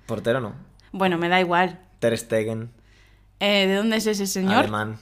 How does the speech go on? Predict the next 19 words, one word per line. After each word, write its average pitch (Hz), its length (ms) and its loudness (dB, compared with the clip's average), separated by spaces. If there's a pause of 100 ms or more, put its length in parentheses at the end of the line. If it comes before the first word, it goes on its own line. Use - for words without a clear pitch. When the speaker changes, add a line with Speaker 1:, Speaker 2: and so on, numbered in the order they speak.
(260)
Speaker 2:
No 226 180 2
se 240 160 4
notaba 208 440 10
por 202 140 4
el 196 120 4
nombre, 226 520 6
¿eh? - 280 -10
Speaker 1:
En 190 100 4
Speaker 2:
No 311 60 10
Speaker 1:
el - 80 6
Ma-, - 60 4
Speaker 2:
sé. 123 220 6
Speaker 1:
en 127 60 0
el 123 140 4
Madrid, 120 600 4
Thibaut 113 300 2
Courtois. 113 440 -2 (400)
Speaker 2:
Vale, 202 520 0
vale. 185 400 -2